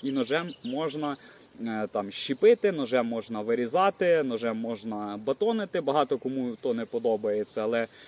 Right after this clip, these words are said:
от зараз почався дощ, в лісі треба, е, знайти, е, суху дровонячку. Тобто ми беремо якусь сушину,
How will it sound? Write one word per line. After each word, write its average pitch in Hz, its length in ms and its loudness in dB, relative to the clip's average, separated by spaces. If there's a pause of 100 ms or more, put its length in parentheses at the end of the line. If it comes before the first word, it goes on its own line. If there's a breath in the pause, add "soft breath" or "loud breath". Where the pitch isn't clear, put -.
(120)
от 117 180 0
зараз 120 300 2
почався 131 540 -4
дощ, 185 340 0
в 120 100 -10
лісі 147 360 -4
треба, 120 460 0 (440 loud breath)
е, 117 280 0
знайти, 123 460 2
е, 110 460 4
суху 135 320 -4
дровонячку. 113 760 -2
Тобто 110 240 -4
ми 139 120 -2
беремо 123 320 0
якусь 110 320 -4
сушину, 202 720 -2